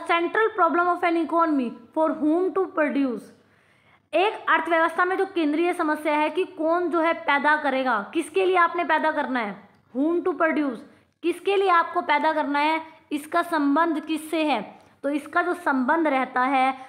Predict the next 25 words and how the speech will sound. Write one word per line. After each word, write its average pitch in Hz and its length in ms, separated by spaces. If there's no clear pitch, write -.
वो 254 120
distribution 269 720
of 294 180
income 302 500
से 330 160
है। 330 220
तो 285 60
ऑप्शन 285 360
नंबर 320 300
थर्ड 302 400
यहाँ 294 400
आपका 240 400
राइट 277 420
आंसर 240 560
हो 277 500
जाएगा। 226 500
अगला 359 260
क्वेश्चन 415 300
देखिए, 349 420
if 370 220
the 392 140
opportunity 370 720
cost 339 380
is 359 200
decreasing 294 640